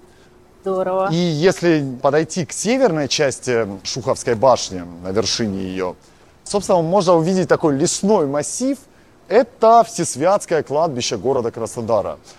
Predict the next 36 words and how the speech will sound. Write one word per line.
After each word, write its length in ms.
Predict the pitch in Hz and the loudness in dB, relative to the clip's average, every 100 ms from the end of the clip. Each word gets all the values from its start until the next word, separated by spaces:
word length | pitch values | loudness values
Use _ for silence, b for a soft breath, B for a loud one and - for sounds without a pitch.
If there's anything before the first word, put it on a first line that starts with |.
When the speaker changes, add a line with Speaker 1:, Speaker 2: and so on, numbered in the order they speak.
| B - | B -6
Speaker 2:
А, 300 | 101 101 98 | -2 0 0
Speaker 1:
Мгм. 80 | - | 0
Speaker 2:
казалось 360 | 120 139 120 | 2 2 2
бы, 100 | 90 | -2
какой-то 340 | 113 113 131 127 | -8 -4 -2 -2
парк, 360 | - 254 269 - | 2 4 4 0
но 220 | 123 165 | -6 -4
на 80 | 127 | -6
самом 260 | 151 151 120 | -4 -4 -2
деле 160 | 127 | -4
кладбище, 460 | - 135 180 123 - | -2 0 0 0 -4
которое 240 | 120 113 113 | -4 -2 -4
буквально 440 | 98 139 143 131 | -4 2 2 2
через 240 | - 107 | -6 -8
дорогу 560 | 90 113 131 110 123 117 B B - | -2 0 0 0 0 -2 B B -2
от, 280 | 110 113 - - | 2 2 -2 -4
э, 320 | 117 113 113 107 | 2 4 2 0
торгового 340 | 110 127 120 | 0 0 0
центра, 280 | 117 117 120 | -2 -4 -4
э, 280 | 123 110 107 - | -2 -4 -6 -8
центра 340 | - 143 123 120 | -4 -2 0 2
"Галерея" 500 | 127 131 139 127 101 | 4 4 4 2 2
находится. 640 | 101 - 104 87 - - - b b b b - | -2 -4 -6 -6 -12 -14 -18 b b b b -10
Так 160 | 143 | -4
вот, 260 | 208 254 135 - - | 2 2 2 -2 -8
и 200 | 156 175 | -4 -4
Шуховская 540 | - 233 269 - 180 | -4 -2 -2 2 2
башня, 720 | 139 170 285 - 190 196 180 - b b | 2 2 2 0 -4 -2 -2 -6 b b
а, 160 | 120 127 | 0 0
несмотря 440 | 147 175 185 190 | 0 -2 0 0
на 100 | 127 | -2
то, 120 | 117 | -4
что 220 | 139 - 120 | -4 -2 -4
это 340 | - 117 113 - | 2 2 2 0
памятник 420 | 156 139 120 101 | 2 2 0 -6
охраны, 600 | 123 117 143 131 127 110 | -8 -4 -2 -2 -2 -4